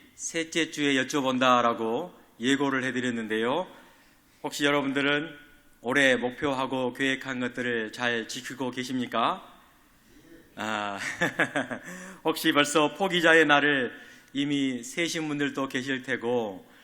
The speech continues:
아니면 그래도 아직까지는 꾸준하게 그 목표와 계획들을 또 지켜가고 계신 분도 계시겠지만, 혹시 또 포기하신 분들은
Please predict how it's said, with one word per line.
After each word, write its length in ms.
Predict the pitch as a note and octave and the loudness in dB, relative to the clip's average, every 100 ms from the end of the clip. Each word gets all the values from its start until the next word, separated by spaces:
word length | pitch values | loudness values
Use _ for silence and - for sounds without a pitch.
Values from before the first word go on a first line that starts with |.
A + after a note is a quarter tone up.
| - _ | -20 _
아니면 460 | A2 B2 B2+ B2 B2 | -4 -2 -2 -2 -2
그래도 600 | B2+ B2+ A#2+ B2 F#3 - | -2 0 0 0 -2 -6
아직까지는 680 | G#2+ A#2+ B2+ B2 B2 B2 | -6 -4 -2 -2 -2 -4
꾸준하게 760 | C3+ C#3 C#3 C3+ B2 B2 A2+ G#2 - - - | -6 -4 -2 0 0 -2 -2 -4 -14 -20 -18
그 60 | |
목표와 600 | G#2 A2+ - B2+ B2 A2+ A2 | -12 -10 -4 0 2 2 0
계획들을 840 | B2 B2+ - A#2 A#2 C#3+ A#2+ - - - - | -2 -2 -4 -4 0 0 -2 -6 -16 -20 -18
또 100 | G2 | -14
지켜가고 560 | A2+ C#3+ B2+ A#2+ A2+ | -6 -2 0 0 -2
계신 240 | A#2 A2+ A#2 | -6 -6 -8
분도 200 | A2 A2 | -8 -8
계시겠지만, 840 | A2+ G#2+ A2 - G2+ G#2 G#2 F#2 - _ _ _ _ _ | -10 -8 -10 -10 -10 -10 -10 -14 -20 _ _ _ _ _
혹시 240 | - C3 C3 | -12 -8 -4
또 440 | A#2 A2 G#2+ - - | -4 -4 -10 -12 -4
포기하신 500 | E3 D#3+ D3 D3 C3+ | 0 4 2 2 -2
분들은 560 | B2 B2 B2+ A2+ - | -2 0 0 0 -6